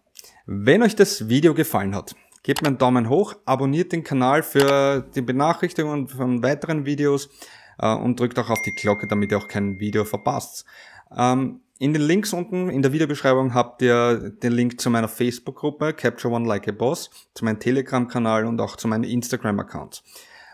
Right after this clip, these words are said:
Zusätzlich habt ihr dann noch die aktuellen Kampagnen immer in meiner Videobeschreibung drinnen, die Capture One grad so raushaut. Und ja, da könnt ihr auch wieder gutes Geld sparen.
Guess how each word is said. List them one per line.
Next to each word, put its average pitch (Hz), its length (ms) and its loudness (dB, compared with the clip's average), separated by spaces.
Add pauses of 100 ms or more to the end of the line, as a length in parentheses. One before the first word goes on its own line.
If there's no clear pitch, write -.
(300)
Zusätzlich 151 460 2
habt 139 240 4
ihr 139 80 6
dann 131 260 4
noch 127 380 4 (140)
die 117 580 2 (240)
aktuellen 117 460 2
Kampagnen 113 560 0
immer 117 240 0
in 117 100 0
meiner 107 240 0
Videobeschreibung 127 680 0
drinnen, 120 360 0
die 113 220 -2
Capture 110 400 -6
One 104 120 -2
grad 107 180 -6
so 117 140 -6
raushaut. 120 540 -2 (380)
Und 107 540 -2
ja, 113 480 0
da 110 80 -2
könnt 107 200 -6
ihr 104 80 2
auch 107 160 0
wieder 104 360 -6
gutes 107 340 -10
Geld 110 180 0
sparen. - 240 -12